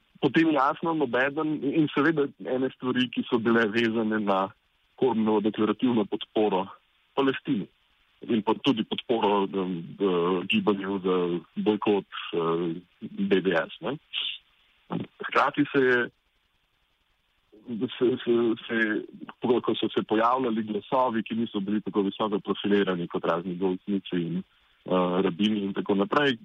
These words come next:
in hkrati pripadniki, eh, judovske skupnosti, ti glasovi niso bili nikakor, ne. Mis-, mislim, so si jih našli v kakšnem manj branem mediju in tako naprej.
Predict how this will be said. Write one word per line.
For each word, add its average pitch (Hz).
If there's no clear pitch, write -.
in 120
hkrati 104
pripadniki, 95
eh, -
judovske 101
skupnosti, 135
ti 165
glasovi 139
niso 117
bili 104
nikakor, 82
ne. 80
Mis-, 92
mislim, 110
so 156
si 143
jih -
našli 101
v 92
kakšnem 92
manj 98
branem 95
mediju 87
in 90
tako -
naprej. 95